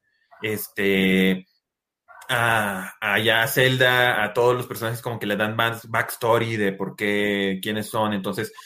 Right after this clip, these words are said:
estaría bien, mientras que sí le sigan, está, con es-, está bien, sí está padre esa situación del,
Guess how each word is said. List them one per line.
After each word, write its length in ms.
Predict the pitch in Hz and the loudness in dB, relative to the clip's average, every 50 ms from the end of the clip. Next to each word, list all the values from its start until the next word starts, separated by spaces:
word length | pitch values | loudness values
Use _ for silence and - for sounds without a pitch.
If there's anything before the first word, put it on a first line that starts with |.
| - - - - | -20 -20 -16 -14
estaría 320 | 127 127 - 151 180 208 | -4 -2 2 4 6 6
bien, 220 | 190 147 120 104 101 | 6 6 6 4 4
mientras 320 | 104 98 92 104 101 - | 0 0 -2 -4 -8 -6
que 100 | - 104 | -8 -6
sí 160 | - - 147 | -4 -4 -2
le 100 | 151 156 | -2 -2
sigan, 280 | 147 165 151 151 156 143 | -2 -2 -2 -2 -2 -2
está, 420 | 127 - - 120 117 117 113 110 - _ _ _ _ - - - - _ _ _ _ _ _ _ - | -4 -4 -4 -4 -4 -4 -4 -8 -12 _ _ _ _ -20 -20 -20 -20 _ _ _ _ _ _ _ -4
con 160 | 123 120 120 | -2 0 2
es-, 180 | 123 127 - - | 2 0 0 -4
está 280 | 131 - - - 151 143 | -8 -8 -4 0 0 2
bien, 240 | 135 123 110 101 101 | 2 2 0 0 0
sí 80 | 135 | -2
está 200 | 127 - 143 135 | -2 0 -2 0
padre 360 | - 131 123 120 117 113 113 110 | 2 2 2 2 2 2 0 -2
esa 300 | 107 - 117 110 104 104 | -4 -4 -6 -6 -6 -6
situación 440 | - 107 95 98 95 95 95 92 92 | -8 -10 -12 -12 -12 -10 -8 -8 -6
del, 120 | 92 90 | -8 -8